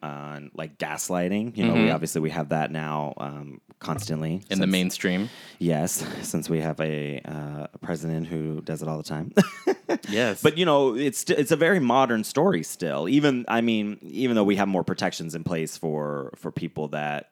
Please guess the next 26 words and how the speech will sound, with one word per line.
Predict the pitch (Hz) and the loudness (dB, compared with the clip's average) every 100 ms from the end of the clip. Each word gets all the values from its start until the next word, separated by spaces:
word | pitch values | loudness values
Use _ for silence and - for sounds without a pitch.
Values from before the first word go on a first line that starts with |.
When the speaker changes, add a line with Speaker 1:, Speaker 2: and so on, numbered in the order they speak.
| _ 76 | _ -12
Speaker 1:
uh, | 76 62 53 50 - - - | -12 -14 -18 -20 -20 -16 -4
you | 87 | -2
know, | |
so | 85 95 | 0 0
husbands | 82 98 73 85 - | 2 0 0 -6 -6
can't | - 95 82 - | -2 -2 -4 -2
call | 87 78 | 0 2
up | 78 | 2
the | 80 | 2
wife's | 78 76 - | 2 2 -2
psychiatrist | 78 - 78 73 73 71 | -4 -2 -4 -2 -4 0
or | 80 | 0
doctor | 80 73 - 76 | 0 -2 -2 -2
and, | 71 71 73 80 | -2 -6 -6 -6
you | 73 | -6
know, | 73 71 76 | -8 -14 -8
get | 78 | -8
information. | 71 71 78 82 - 71 | -6 -8 -4 -4 -4 -6
But | 82 | -6
still, | - - 147 95 87 - - - | -4 4 6 6 2 -6 -14 0
the | 101 98 | 4 4
idea | 92 110 101 92 | 4 4 4 4
that, | 82 87 82 - | 2 0 0 -4
you | 90 | -6
know, | 85 | -4
she | 85 - 131 120 117 110 | -2 2 4 6 4 0